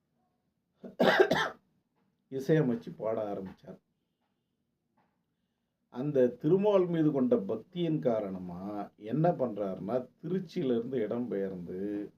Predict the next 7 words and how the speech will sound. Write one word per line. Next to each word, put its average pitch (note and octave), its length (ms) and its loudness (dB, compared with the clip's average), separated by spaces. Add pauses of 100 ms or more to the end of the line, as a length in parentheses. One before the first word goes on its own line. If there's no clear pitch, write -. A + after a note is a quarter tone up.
(1700)
காவிரி D#3+ 680 2
கரையோரம் B2+ 760 -2
இருக்கக்கூடிய G2+ 1080 -10 (1400)
திருவரங்கத்துக்கு C3 760 2
வர்றாரு. G2+ 260 0
அதாவது A#2+ 340 2
ஸ்ரீரங்கம். A2+ 580 -8